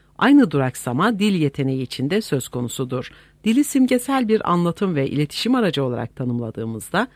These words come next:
insana özgü bir özellik olarak düşünülebilir. Dili geniş anlamda bir iletişim aracı diye tanımladığımızda başta kuşlar olmak üzere pek çok canlı türün paylaştığı ortak bir özellik sayılabilir.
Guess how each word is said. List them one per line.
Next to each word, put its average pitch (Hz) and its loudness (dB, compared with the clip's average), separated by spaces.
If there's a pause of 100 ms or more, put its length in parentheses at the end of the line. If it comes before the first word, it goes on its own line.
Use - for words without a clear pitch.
(200)
insana 233 2
özgü 214 2
bir 220 2
özellik 175 -4
olarak 151 -2
düşünülebilir. 123 -4 (340)
Dili 175 2
geniş 160 2
anlamda 196 0
bir 170 -2
iletişim 147 -4
aracı 143 0
diye 120 -4
tanımladığımızda 113 -4 (380)
başta 202 0
kuşlar 165 -2
olmak 117 -6
üzere 156 -4 (360)
pek 269 -2
çok 247 -2
canlı 202 2
türün 175 -2
paylaştığı 156 -2
ortak - -4
bir 143 0
özellik 120 -4
sayılabilir. 123 -4